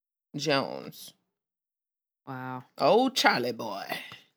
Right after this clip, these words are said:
Speaker 2: Always a Charlie boy.
Speaker 1: The Religious Instruction of the Negroes in the United States. Just the title alone.
Speaker 2: I know.
Speaker 1: Yeah. Yeah.
Speaker 2: Religious
Speaker 1: White
Speaker 2: instru-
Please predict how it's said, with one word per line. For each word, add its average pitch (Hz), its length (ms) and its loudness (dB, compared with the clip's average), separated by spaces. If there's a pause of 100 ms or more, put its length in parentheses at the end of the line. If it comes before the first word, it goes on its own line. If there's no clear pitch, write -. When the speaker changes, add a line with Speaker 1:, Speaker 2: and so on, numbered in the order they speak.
(760)
Speaker 2:
Always 135 280 -8
a 98 80 -10
Charlie 127 400 -12
boy. 120 320 -6
Speaker 1:
The 143 240 2
Religious 170 920 0
Instruction 185 880 0
of 156 220 -4
the 127 100 -4
Negroes 202 840 -4
in - 200 -6
the 143 80 -4
United 143 680 -4
States. - 680 -8
Just 302 260 4
the 165 120 6
title 180 500 4
alone. 139 520 4
Speaker 2:
I 196 140 8
know. 196 420 2 (840)
Speaker 1:
Yeah. 247 300 2 (640)
Yeah. 196 280 -6
Speaker 2:
Religious 165 520 2
Speaker 1:
White 170 380 6
Speaker 2:
instru- 175 40 0